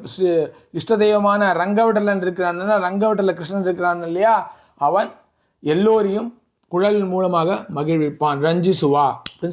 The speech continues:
சொல்றாரு. அதுதான் இந்த பாடலுடைய அர்த்தம். நாமும், ஆ, ஸ்ரீபாதராஜர் எழுதிய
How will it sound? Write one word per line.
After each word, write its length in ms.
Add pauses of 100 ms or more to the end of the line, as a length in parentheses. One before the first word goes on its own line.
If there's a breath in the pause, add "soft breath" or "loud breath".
சொல்றாரு. 240 (280)
அதுதான் 360
இந்த 140
பாடலுடைய 380
அர்த்தம். 460 (240 soft breath)
நாமும், 640 (680)
ஆ, 400 (520)
ஸ்ரீபாதராஜர் 640
எழுதிய 600